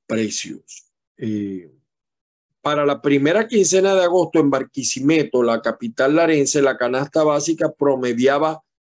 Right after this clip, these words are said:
la canasta básica, cuatrocientos ocho dólares, vamos a redondearlo, mientras que al final de mes pasó a valorarse en quinientos setenta y cinco dólares,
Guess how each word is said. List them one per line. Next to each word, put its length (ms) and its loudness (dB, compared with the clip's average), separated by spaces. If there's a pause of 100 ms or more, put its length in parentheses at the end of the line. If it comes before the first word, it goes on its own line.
(180)
la 100 -8
canasta 420 -2
básica, 580 -4 (380)
cuatrocientos 1120 0
ocho 360 4
dólares, 400 -2
vamos 280 0
a 40 0
redondearlo, 600 -4 (440)
mientras 500 0
que 100 0
al 160 0
final 480 0
de 140 2
mes 380 2
pasó 340 -2
a 60 2
valorarse 840 0
en 240 2
quinientos 840 2
setenta 580 0
y 100 2
cinco 480 -2
dólares, 460 0